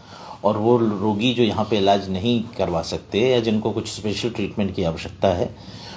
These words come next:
उनको हम एक special तरीके से Artemis Hospital में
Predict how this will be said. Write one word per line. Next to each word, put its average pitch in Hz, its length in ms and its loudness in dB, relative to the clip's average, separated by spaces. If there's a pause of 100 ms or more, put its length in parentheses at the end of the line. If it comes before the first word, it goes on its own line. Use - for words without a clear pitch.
(100)
उनको 120 320 6
हम 127 240 4
एक 127 120 0
special 113 640 0 (240)
तरीके 101 360 0
से 113 420 -2
Artemis 104 440 0
Hospital 98 420 -4
में 139 260 0